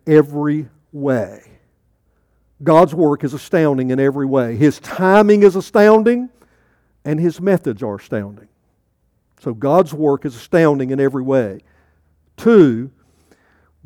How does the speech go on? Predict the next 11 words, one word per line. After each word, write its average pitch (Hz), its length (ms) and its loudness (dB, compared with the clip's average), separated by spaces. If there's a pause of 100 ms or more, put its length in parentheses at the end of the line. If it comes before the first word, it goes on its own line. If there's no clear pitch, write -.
(100)
God 170 400 4
is 214 280 0
sovereign 139 920 -2 (300)
and 151 180 0
is 131 180 0 (120)
actively 196 840 0
involved 147 720 -4
in 135 300 -8
judging 123 800 0 (160)
the 131 160 -4
unrighteous. 127 880 -8